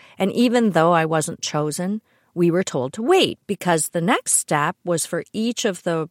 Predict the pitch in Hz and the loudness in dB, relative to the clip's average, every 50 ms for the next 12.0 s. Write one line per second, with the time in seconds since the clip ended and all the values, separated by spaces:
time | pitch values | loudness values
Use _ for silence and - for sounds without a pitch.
0 | _ _ - - - - 175 190 214 208 - 180 156 143 143 135 123 123 135 170 | _ _ -10 -10 -4 -2 0 0 0 0 -2 -4 -4 -2 -2 -2 -2 -4 -4 -6
1 | 196 - - - - - 185 _ - 165 156 - - - 170 175 170 160 156 143 | -6 -6 -6 -6 -4 -6 -6 _ -6 -10 -8 -6 -4 -2 -2 -2 -2 -4 -6 -8
2 | - 147 143 - 240 277 330 339 _ _ - 214 208 202 _ _ - 226 208 190 | -8 -12 -4 0 2 2 2 0 _ _ -4 -4 -4 -4 _ _ -2 0 0 0
3 | 170 - - - - 202 190 190 185 180 185 185 _ _ _ - 175 170 147 170 | -2 -4 -4 -4 -2 -2 0 0 0 -2 -2 -4 _ _ _ -2 0 0 0 0
4 | 165 160 165 156 151 147 160 202 226 226 220 _ - 208 208 208 208 - - - | -2 -2 -2 -4 -4 0 2 2 2 2 0 _ -4 -2 0 0 -2 -2 -4 -4
5 | 208 202 202 202 190 - - 170 156 - _ - - - 165 160 143 - - 165 | -2 -2 -2 -2 -4 -4 -4 -4 -4 -4 _ -8 -8 -6 -4 -2 -2 0 0 0
6 | 151 - - 160 151 - - 156 151 143 156 147 143 147 - _ _ _ _ _ | -2 -2 -4 -6 -6 -4 -4 -4 -4 -2 -4 -6 -6 -8 -16 _ _ _ _ _
7 | _ _ _ 156 147 151 151 165 156 147 147 143 139 139 143 _ 160 143 135 131 | _ _ _ -12 -10 0 0 2 2 4 2 2 0 -2 -6 _ -4 -4 -4 -4
8 | 127 123 127 _ - - - - - - - - - - _ _ _ _ _ _ | -6 -8 -10 _ -12 -14 -14 -14 -12 -12 -12 -12 -12 -14 _ _ _ _ _ _
9 | _ _ _ _ _ _ _ _ _ _ - 156 202 196 175 160 160 180 165 190 | _ _ _ _ _ _ _ _ _ _ -4 0 4 4 4 4 4 2 2 2
10 | 240 - _ - 190 175 160 175 160 151 156 160 160 151 151 - - 160 156 131 | 0 -2 _ 0 0 2 2 2 2 2 2 2 2 0 0 0 -2 -4 -4 0
11 | - 165 143 139 139 143 156 147 - - 208 220 233 - - - - 175 170 214 | 0 -2 0 0 0 -2 0 0 0 0 0 2 2 2 0 0 2 2 2 2